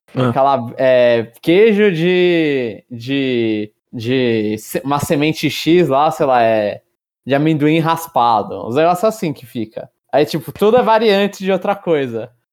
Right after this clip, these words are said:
Speaker 2: Aí você, eu fico olhando e falo, "Mano, qual o sentido de eu tá comendo uma pizza agora, pô?"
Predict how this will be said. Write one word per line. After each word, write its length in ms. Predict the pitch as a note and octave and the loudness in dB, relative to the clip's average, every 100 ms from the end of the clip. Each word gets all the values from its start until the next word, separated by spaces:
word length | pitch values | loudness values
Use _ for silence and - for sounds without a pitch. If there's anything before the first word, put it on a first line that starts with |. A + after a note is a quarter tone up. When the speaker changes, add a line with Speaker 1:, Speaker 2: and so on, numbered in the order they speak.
| _ | _
Speaker 2:
Aí 140 | - G#3+ | -6 -6
você, 140 | A#3 | -4
eu 140 | G#3+ G3+ | -4 -4
fico 160 | - | 0
olhando 160 | A#3+ B3+ | 0 0
e 40 | |
falo, 160 | B3+ A#3 | -2 -2
"Mano, 140 | A3+ | -2
qual 160 | G#3+ D4+ | 0 -2
o 40 | |
sentido 400 | - D#4+ E4 A3+ | 0 -2 0 -2
de 60 | G3 | -2
eu 60 | |
tá 100 | F#3+ | -2
comendo 220 | F#3 F#3 F3 | -4 -2 -2
uma 80 | |
pizza 400 | D3 - C3+ - | -4 -6 -8 -2
agora, 320 | B2 A#2 A2+ A2 | -2 0 -2 -4
pô?" 340 | - G2+ A#2+ | -8 -12 -12